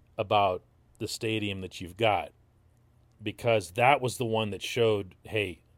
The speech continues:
you can do this in a northern city and you don't need to have a dome. You don't need to have climate control. Now, Heinz Field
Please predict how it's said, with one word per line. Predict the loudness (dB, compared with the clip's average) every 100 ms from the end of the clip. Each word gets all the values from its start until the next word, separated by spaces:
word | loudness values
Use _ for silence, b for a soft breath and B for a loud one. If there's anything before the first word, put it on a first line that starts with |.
| _ -14
you | -10 -8
can | -6
do | -2 0
this | 0 -2 -4
in |
a | -6
northern | -4 -2 -2 -2 -6
city | -4 -2 -2 -4 -8
and | -10
you | -10 -14 _ _ _
don't | 2 2 2
need | -4 -4 -4
to | -2
have | -2 -2
a | -2
dome. | -2 -2 -4 -16 _ _ _ _ _ -16
You | -14
don't | -2 -2 -2
need | -6 -8
to | -8
have | -8 -8 -10 _ b b b b
climate | 0 0 0 -4
control. | -12 -8 -8 -8 -16 _ _ _ _ _ _ -20 -20 -16 -8
Now, | -6
Heinz | -2 -2 -2 -2
Field | 0 2 2 -2